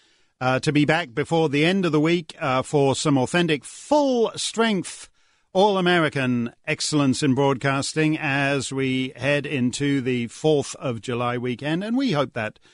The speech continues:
we hope that too. Uh, Keith, uh, our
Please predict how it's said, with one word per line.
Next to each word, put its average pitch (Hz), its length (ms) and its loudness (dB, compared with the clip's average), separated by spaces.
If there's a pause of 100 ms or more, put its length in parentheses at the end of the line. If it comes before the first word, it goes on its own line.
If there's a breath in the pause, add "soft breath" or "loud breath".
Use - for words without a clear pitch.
(200 soft breath)
we 156 200 2
hope 131 180 -2
that 113 220 -6
too. 110 240 -4 (280 loud breath)
Uh, 151 280 2
Keith, - 480 2 (1000 loud breath)
uh, 139 280 0
our 135 400 -2